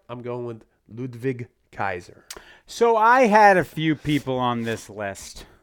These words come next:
Speaker 2: and I'll mention a few of them. Um, so we had, uh,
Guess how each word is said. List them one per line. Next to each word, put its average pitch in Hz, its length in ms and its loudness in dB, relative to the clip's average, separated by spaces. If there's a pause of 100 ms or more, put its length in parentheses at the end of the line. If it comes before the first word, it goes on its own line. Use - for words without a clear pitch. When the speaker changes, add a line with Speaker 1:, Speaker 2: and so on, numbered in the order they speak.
(640)
Speaker 2:
and 131 140 -6
I'll 151 100 2
mention 131 460 -4
a 107 80 -16
few 101 260 -12
of 90 220 -14
them. 92 320 -12 (760)
Um, 143 580 0 (680)
so 170 340 0
we 156 220 0
had, 160 500 6 (480)
uh, - 60 0